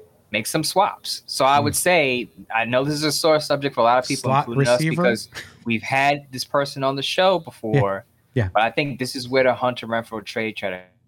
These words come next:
Speaker 1: comes in. I think they
Speaker 2: Yeah.
Speaker 1: deal Hunter Renfrow for a linebacker or a
Speaker 2: Mm-hmm.
Speaker 1: draft pick and flip that draft pick into a, a linebacker trade deal.
Speaker 2: Yes,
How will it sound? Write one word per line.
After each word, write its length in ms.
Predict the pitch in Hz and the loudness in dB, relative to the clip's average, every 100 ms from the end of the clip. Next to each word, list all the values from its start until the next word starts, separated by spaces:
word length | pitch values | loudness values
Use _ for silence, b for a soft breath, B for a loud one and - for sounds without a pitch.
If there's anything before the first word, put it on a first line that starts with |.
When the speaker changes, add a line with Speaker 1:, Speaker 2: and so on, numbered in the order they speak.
| - | -20
Speaker 1:
comes 240 | - 90 85 | -16 -14 -12
in. 80 | 71 | -10
I 100 | 92 | -10
think 220 | 107 107 | -10 -6
they 80 | 107 | -6
Speaker 2:
Yeah. 80 | 87 | -6
Speaker 1:
deal 220 | 107 110 104 | -6 -6 -4
Hunter 200 | 110 101 | -6 -6
Renfrow 520 | 101 98 98 90 87 _ _ _ - | -6 -6 -6 -6 -6 _ _ _ -2
for 120 | 104 | 0
a 40 | |
linebacker 560 | 95 98 104 92 90 - | 2 2 0 0 -2 -4
or 300 | 95 104 101 | -4 0 0
a 20 | |
Speaker 2:
Mm-hmm. 80 | 113 | 0
Speaker 1:
draft 340 | 110 127 127 | -2 -2 -2
pick 160 | - - | -8 -12
and 100 | 95 | -12
flip 220 | - - | -12 -8
that 160 | 95 87 | -8 -4
draft 260 | 98 104 | -2 -2
pick 160 | - - | -6 -14
into 360 | 98 92 92 87 | -14 -14 -14 -14
a, 60 | - _ 90 | -16 _ -8
a 60 | |
linebacker 540 | 90 95 90 85 82 80 | -4 -4 -4 -6 -6 -12
trade 400 | - 95 82 76 _ | -10 -10 -10 -12 _
deal. 160 | - - _ _ _ _ | -20 -20 _ _ _ _
Speaker 2:
Yes, 380 | 110 92 - - | -8 -8 -10 -20